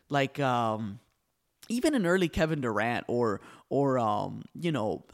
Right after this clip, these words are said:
<sighs> who else can I name it? Like, uh, maybe like a Giannis, you know, like, these are guys that can really, uh, Luka Doncic, obviously, these are guys that can really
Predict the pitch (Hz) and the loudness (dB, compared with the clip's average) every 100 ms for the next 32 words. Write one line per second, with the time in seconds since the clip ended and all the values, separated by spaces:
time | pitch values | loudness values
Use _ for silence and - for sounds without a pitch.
0 | - - - 226 196 143 - 139 107 110 | -12 -12 -6 0 2 2 -4 -2 -2 -2
1 | 117 104 139 - 185 180 190 254 262 240 | -2 -4 -4 -4 -2 -2 0 0 0 0
2 | 190 147 147 151 151 156 - 185 - - | 0 2 4 4 4 0 0 0 0 -6
3 | - 180 - 262 320 285 180 196 226 180 | -4 -4 -2 -2 -2 -2 -2 0 0 0
4 | 151 - 113 98 143 180 156 131 76 - | -2 -2 -6 -4 0 2 2 0 -4 -10
5 | _ _ _ 139 175 196 190 160 147 151 | _ _ _ 0 4 4 4 2 4 4
6 | 147 135 123 135 131 127 - - 285 311 | 0 0 0 0 -6 -10 -14 -6 -4 -2
7 | 294 165 165 226 202 165 - 131 95 69 | -4 0 0 0 -4 -6 -6 -8 -8 -8
8 | 190 220 175 95 76 | -4 -2 -2 -6 -10